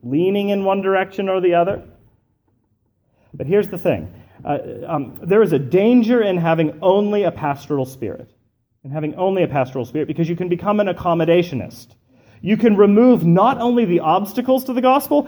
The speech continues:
you can remove the gospel too. Because you're so terrified that somebody somewhere in the world might be offended, that you reduce and reduce and reduce until there's nothing left but the image, not of Jesus, but of you.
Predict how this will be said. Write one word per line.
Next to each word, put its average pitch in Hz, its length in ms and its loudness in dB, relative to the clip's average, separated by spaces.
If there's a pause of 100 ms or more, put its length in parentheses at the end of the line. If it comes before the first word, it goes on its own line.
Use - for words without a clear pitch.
(140)
you 202 160 4
can 247 160 4
remove 233 380 4
the 190 80 2
gospel 196 560 2
too. 147 400 -2 (1120)
Because 180 300 -2
you're 202 140 0
so 247 300 0
terrified 165 640 0
that 165 100 -6
somebody 226 380 0
somewhere 220 420 2
in 226 280 -4
the 226 100 0
world 208 680 2
might 175 240 -4
be 170 140 0
offended, 170 560 -4 (880)
that 165 100 -4
you 196 180 -2
reduce 165 540 0
and 151 160 -6
reduce 233 400 0
and 165 140 -2
reduce 214 400 0
until 175 240 -2
there's 160 180 0
nothing 233 320 0
left 226 200 0
but 196 100 -6
the 180 80 -4
image, 208 400 -2
not 240 160 0
of 175 100 -2
Jesus, 208 320 -4
but 127 160 -6
of 110 80 -6
you. 180 640 -2